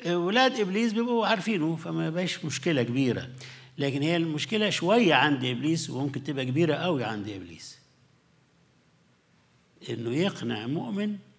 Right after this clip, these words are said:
يخف شوية، خف تعوم، تعرف تتعامل مع الناس.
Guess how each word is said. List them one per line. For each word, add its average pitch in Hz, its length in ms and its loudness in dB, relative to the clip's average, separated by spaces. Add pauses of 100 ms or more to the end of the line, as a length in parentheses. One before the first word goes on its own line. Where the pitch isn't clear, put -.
(1000)
يخف - 440 2
شوية، - 280 -12 (1800)
خف - 400 -2
تعوم، 127 540 -2 (1400)
تعرف - 360 0
تتعامل 123 280 2
مع 95 160 -4
الناس. - 560 -12